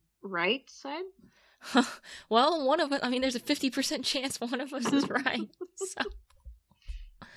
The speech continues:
Speaker 1: Who was right?
Speaker 2: I think it might be you.
Speaker 1: Oh.
Speaker 2: But yeah, if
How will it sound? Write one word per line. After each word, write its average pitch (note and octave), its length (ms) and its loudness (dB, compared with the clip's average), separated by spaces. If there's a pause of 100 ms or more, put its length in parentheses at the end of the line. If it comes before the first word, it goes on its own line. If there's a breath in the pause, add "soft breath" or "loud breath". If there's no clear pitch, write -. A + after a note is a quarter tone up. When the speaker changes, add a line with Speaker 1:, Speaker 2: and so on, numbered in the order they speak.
(340 loud breath)
Speaker 1:
Who C4+ 160 0
was C4+ 200 0
right? B3 400 -2 (760)
Speaker 2:
I F#3 40 -12
think G#3+ 200 -4
it G3 60 0
might D#3 260 -4
be D3 80 -8
you. D3 640 -6 (1080)
Speaker 1:
Oh. G3+ 340 -16 (1200)
Speaker 2:
But - 140 -18
yeah, D#3 420 -8 (100)
if G3 220 -4